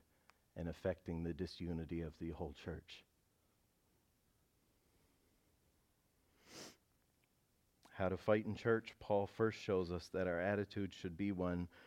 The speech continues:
where we are eager to be gentle, but we're ready to be bold. We're eager to be gentle, but we're ready to be bold. After seeing what our attitude should be in the fight,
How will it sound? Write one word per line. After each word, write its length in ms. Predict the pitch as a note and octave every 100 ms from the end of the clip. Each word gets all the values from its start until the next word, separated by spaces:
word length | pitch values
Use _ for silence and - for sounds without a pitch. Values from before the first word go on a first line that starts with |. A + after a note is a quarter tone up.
| -
where 120 | - F2
we 180 | F2+
are 180 | F2 D#2+ -
eager 600 | B2 B2+ A#2 B2+ A#2+ A#2 -
to 100 | -
be 160 | G#2+ G#2
gentle, 600 | F#2+ F2+ D#2 E2 D#2+ D2+ _ _ _ _ _ _
but 100 | E2+
we're 100 | F2
ready 280 | F2+ F2+ F2+
to 120 | D#2+
be 100 | E2
bold. 300 | E2 D#2 C#2 - - _ _ _ _ _ _ _ _ _ _ _ _ _ _ _ _ _ - - - _ _
We're 120 | - E2+
eager 400 | F#2+ G#2 F#2+ F#2
to 80 | F2+
be 120 | F2
gentle, 500 | D2 D#2+ D2+ D#2+ D#2+ - _ _ _ _ _
but 140 | E2 D2+
we're 80 |
ready 480 | E2 F2 F2+ E2+ D#2+ - - _ _ _
to 120 | -
be 160 | D#2 D#2+
bold. 360 | E2 D2+ C#2+ C#2 - _ _ _ _ _ _ _ _ _ _ - _ _ _ _ _ _ - - - - _ _ _ _ -
After 260 | F#2 -
seeing 380 | F#2+ A#2+ A2 A2
what 140 | G#2
our 120 | G2+ F#2+
attitude 600 | A2 A#2 A#2+ - A#2+ A2
should 220 | - G2+
be 140 | G#2+
in 100 | G#2
the 80 | G2+
fight, 340 | - G#2 G2+